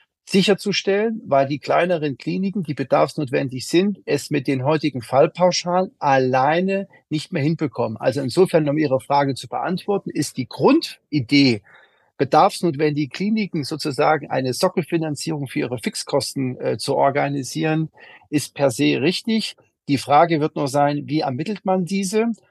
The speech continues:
Und ist das dann auch sofort, äh, das Argument, um einen Komplettausstieg aus den vermeintlichen, doch negativ belasteten Fallpauschalen, äh, zu organisieren? Das sehe ich sehr kritisch an der Stelle, aber die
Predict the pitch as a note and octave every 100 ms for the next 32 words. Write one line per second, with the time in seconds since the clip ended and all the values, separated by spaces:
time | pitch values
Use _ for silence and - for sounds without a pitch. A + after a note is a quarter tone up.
0 | _ _ - D#3+ E3 D3+ - F3 - F3
1 | E3 - E3 D3+ - D3+ - - E3+ -
2 | D3+ - - C#3 C3+ C3 C#3+ - D3+ D3+
3 | C#3+ D3+ D#3+ D#3 C#3+ D3 C#3+ B2+ C3+ B2
4 | C3 G#3+ - - C#3 A#2+ - - C3 A#2+
5 | C3 B2 - B2+ - B2 C3+ D#3 - D3
6 | D3 C3+ - - - - D3 A#2+ C3+ D#3
7 | D#3 - D3 - C#3 D3 - C3+ B2 -
8 | D3+ D3+ C3 A#2+ B2+ B2+ B2+ B2+ B2+ B2
9 | A#2+ C#3+ C#3+ C3 C3+ C3 A#2+ D#3 E3+ E3
10 | - - - D3+ D3 E3+ E3 C#3+ - D3
11 | - F3 G3+ G3 - D3+ D#3 - F3 F3+
12 | F3+ - C#3+ C#3+ D3+ C#3